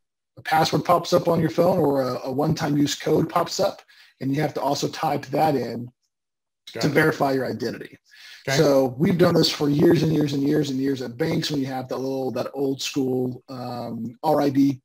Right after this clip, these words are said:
Speaker 1: token that you keep in your desk drawer to, to punch in the code. Same, same thing.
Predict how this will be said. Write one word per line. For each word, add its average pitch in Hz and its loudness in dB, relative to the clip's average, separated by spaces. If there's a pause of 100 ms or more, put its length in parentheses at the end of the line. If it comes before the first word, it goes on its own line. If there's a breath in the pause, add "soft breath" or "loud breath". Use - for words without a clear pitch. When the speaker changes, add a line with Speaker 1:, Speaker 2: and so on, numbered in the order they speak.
Speaker 1:
token - -2
that 135 -4
you 139 -4
keep 143 -8
in 139 -2
your 131 -2
desk 135 0
drawer 131 0
to, 123 -6 (160)
to 127 -14
punch 139 -4
in 131 -6
the 127 -8
code. 131 -4 (460 loud breath)
Same, 214 2
same 190 -2
thing. 143 0